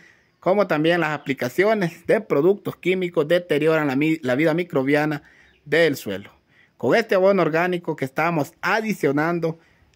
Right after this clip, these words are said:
aumentamos los niveles de materia orgánica. ¿Qué pasa al aumentar los niveles de materia orgánica? Tenemos me-, un mejor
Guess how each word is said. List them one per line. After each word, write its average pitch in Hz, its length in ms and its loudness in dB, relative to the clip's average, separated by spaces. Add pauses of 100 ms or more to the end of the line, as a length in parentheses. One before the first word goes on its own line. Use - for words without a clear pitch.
aumentamos 165 760 0
los 156 140 6
niveles 147 420 0
de 147 140 0
materia 135 560 0
orgánica. 95 720 -12
¿Qué 160 120 -6
pasa 180 360 -4
al 160 80 0
aumentar 147 500 0
los 160 100 2
niveles 131 480 2
de 139 100 0
materia 156 420 0
orgánica? 196 480 -2
Tenemos 160 400 -2
me-, 143 220 -4
un 175 140 -2
mejor 175 300 2